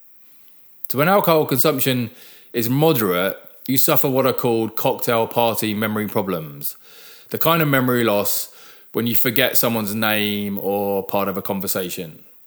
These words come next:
When you binge drink, or when binge drinking results in a blackout, this is a period of time when you can't remember entire periods of time or events that actually damage the hippocampus, can be severe and stops the ability to make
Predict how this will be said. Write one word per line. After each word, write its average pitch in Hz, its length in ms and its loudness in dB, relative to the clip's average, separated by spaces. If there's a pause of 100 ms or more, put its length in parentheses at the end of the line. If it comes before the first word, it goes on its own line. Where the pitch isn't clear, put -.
(1600)
When 131 200 0
you 139 100 4
binge 156 460 2
drink, 98 380 -2
or 107 60 -2
when 120 200 0
binge 143 240 -2
drinking 120 320 -2
results 113 340 0
in 113 60 -2
a 107 60 -2
blackout, 95 640 -2 (400)
this 123 100 -4
is 120 80 2
a 135 60 0
period 127 280 2
of 113 100 2
time 113 240 2
when 107 120 -2
you 110 80 -4
can't 113 340 0
remember 110 480 -2
entire 104 520 0
periods 104 480 -2
of 95 100 -6
time 101 400 0
or 98 160 -2
events - 1120 -6
that - 140 2
actually 123 220 0
damage 110 320 0
the 107 80 0
hippocampus, 104 600 0
can 98 160 -2
be 98 100 -2
severe 120 640 2
and 104 140 -2
stops - 380 0
the 123 60 0
ability 98 480 -2
to - 100 -6
make 92 360 -6